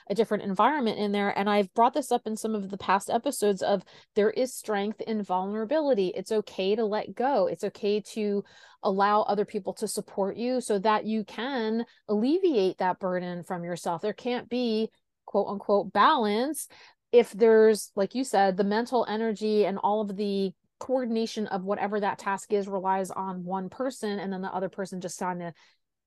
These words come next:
phones it in or does one thing and they're like, "Yay, that's my <laughs> part, that's my part that I played." So again, this could be the undoing of a lot of things that we have been taught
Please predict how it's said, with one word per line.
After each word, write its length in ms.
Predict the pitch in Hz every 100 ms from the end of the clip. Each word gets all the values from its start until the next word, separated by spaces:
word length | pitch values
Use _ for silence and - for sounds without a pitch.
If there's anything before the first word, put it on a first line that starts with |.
| -
phones 280 | 220 208 196
it 100 | 202
in 220 | 202 185
or 80 | 170
does 240 | 208 185
one 180 | 196 185
thing 260 | 202 196
and 160 | 185 180
they're 120 | 180
like, 220 | 180 175
"Yay, 340 | 320 339 302 247
that's 200 | 254 262
my 140 | 269
<laughs> 0 |
part, 140 | 269 - 659
that's 220 | 339 285 320
my 100 | 339
part 280 | - 302
that 100 | 277
I 100 | 269
played." 300 | 262 311 302 - - - -
So 420 | - 262 262 254 - _ _ _ _
again, 280 | 240 269 277
this 180 | 247 302
could 160 | 330 233
be 160 | 277
the 240 | 233 220 -
undoing 1000 | 262 294 320 269 277 269 262 254 254 254 254 -
of 280 | 233 247
a 40 | 240
lot 220 | 233 220
of 120 | 220 -
things 280 | 220 220
that 160 | 208 160
we 180 | 202 214
have 320 | 202 196 180
been 400 | 208 202 190 185 -
taught 420 | - - 208 240